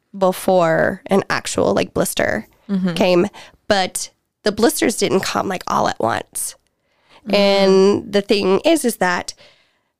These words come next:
Speaker 1: um, whenever it was just that little, you know, blister here and there, hey, it was an ingrown hair. It was, like, all of these things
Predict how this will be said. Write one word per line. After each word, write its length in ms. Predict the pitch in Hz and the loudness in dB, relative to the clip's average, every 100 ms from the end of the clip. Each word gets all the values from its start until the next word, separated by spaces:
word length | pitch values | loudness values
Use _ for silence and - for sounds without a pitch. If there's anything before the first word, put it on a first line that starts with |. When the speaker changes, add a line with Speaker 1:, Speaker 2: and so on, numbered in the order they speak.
| _ _ - | _ _ -2
Speaker 1:
um, 500 | 214 196 180 175 190 | 2 4 4 2 0
whenever 360 | 196 220 226 226 | -2 2 4 2
it 80 | 214 | 2
was 160 | 214 | 2
just 180 | 214 208 | 2 0
that 180 | 220 190 | 0 0
little, 580 | 220 240 247 208 190 190 | 4 4 6 4 4 4
you 120 | 254 | 4
know, 260 | 196 170 180 | 4 4 2
blister 300 | 202 202 202 | 2 2 2
here 180 | 214 190 | 2 2
and 100 | 202 | 2
there, 260 | 180 180 254 _ _ _ _ | 4 2 2 _ _ _ _
hey, 300 | 403 294 196 | 2 2 0
it 140 | - 233 | 2 4
was 140 | 226 | 6
an 100 | 247 | 4
ingrown 360 | 254 269 269 269 | 4 4 4 6
hair. 380 | 285 254 190 143 | 6 6 4 4
It 140 | 143 | 6
was, 220 | 220 220 | 4 4
like, 200 | 233 208 - | 2 -2 0
all 160 | 240 254 | 2 4
of 100 | 226 | 2
these 180 | 233 | 0
things 680 | - 277 202 196 226 - | 2 4 6 6 4 0